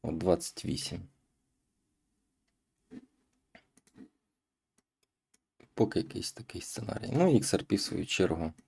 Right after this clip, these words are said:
якщо дійде до двох, то сімдесят два вісімдесят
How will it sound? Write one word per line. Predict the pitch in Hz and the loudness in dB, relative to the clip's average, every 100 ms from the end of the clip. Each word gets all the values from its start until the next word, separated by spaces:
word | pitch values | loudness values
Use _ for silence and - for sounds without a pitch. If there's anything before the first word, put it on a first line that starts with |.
| _ _ _ _ _ _ _ _ | _ _ _ _ _ _ _ _
якщо | - - 82 | -14 -4 2
дійде | 82 80 | 2 2
до | 73 80 | 2 4
двох, | 92 107 104 - | 8 8 6 -2
то | - - - _ _ _ _ _ _ _ _ _ _ - - - - _ _ _ _ _ _ _ _ _ _ _ _ _ _ _ _ _ _ _ _ _ _ _ _ _ _ _ _ _ _ _ | -4 -4 -10 _ _ _ _ _ _ _ _ _ _ -20 -20 -20 -20 _ _ _ _ _ _ _ _ _ _ _ _ _ _ _ _ _ _ _ _ _ _ _ _ _ _ _ _ _ _ _
сімдесят | - - 107 - 101 98 | 2 6 6 6 4 4
два | 98 104 104 90 - - _ _ - | 8 12 12 10 0 -14 _ _ -6
вісімдесят | 95 - 82 80 80 - - - | -4 0 0 0 -4 -4 -6 -8